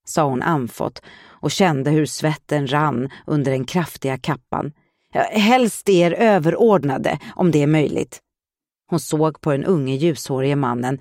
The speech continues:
som knappt kunde ha fyllt tjugofem. Polisen stramade upp sig och sköt ut bröstkorgen under den svarta uniformsjackan.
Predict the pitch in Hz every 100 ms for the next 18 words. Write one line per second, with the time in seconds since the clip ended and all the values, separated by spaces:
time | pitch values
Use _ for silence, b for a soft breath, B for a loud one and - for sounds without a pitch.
0 | B B - 151 147 - - 180 - -
1 | 165 127 135 - 135 - - 147 - 165
2 | 95 147 _ _ _ _ _ _ _ _
3 | _ - 175 151 135 165 143 - 151 151
4 | 147 143 135 139 - 151 143 139 - 170
5 | 202 190 208 190 - 170 190 165 - -
6 | 180 175 139 139 147 B - 151 135 131
7 | - 180 151 - 135 135 131 180 151 117
8 | - 123 - -